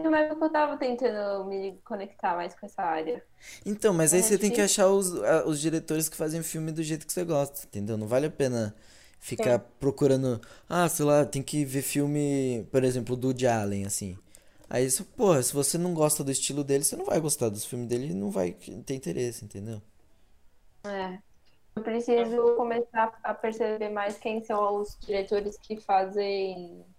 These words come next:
Speaker 1: de um jeito que eu gosto, sabe?
Speaker 2: Então, tipo, o No-, o Noah Baumbach, por exemplo, que é o cara que dirigiu História de Casamento.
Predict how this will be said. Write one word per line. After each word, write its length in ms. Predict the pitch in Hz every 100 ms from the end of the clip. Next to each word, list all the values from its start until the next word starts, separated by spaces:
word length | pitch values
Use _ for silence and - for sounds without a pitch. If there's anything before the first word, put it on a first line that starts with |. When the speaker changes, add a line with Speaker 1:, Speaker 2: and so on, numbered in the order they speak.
| - - - - - - - 208 196 - _
Speaker 1:
de 160 | 202 202
um 100 | 202
jeito 220 | 202 196
que 80 | -
eu 80 | 202
gosto, 340 | 185 165 165 -
sabe? 400 | - 196 208 -
Speaker 2:
Então, 160 | 98 - - -
tipo, 460 | - 135 139 117 - -
o 140 | - 135
No-, 180 | 135 120 117 123 120
o 40 |
Noah 280 | 120 135 131
Baumbach, 460 | 123 127 117 104 -
por 120 | 104
exemplo, 320 | 101 104 -
que 100 | -
é 20 |
o 60 | 107
cara 240 | 113 107
que 140 | 107 117
dirigiu 1040 | 107 107 113 107 113 117 110 107 101 98 98
História 320 | - 117 110
de 80 | 113
Casamento. 760 | 113 110 113 107 95 87 92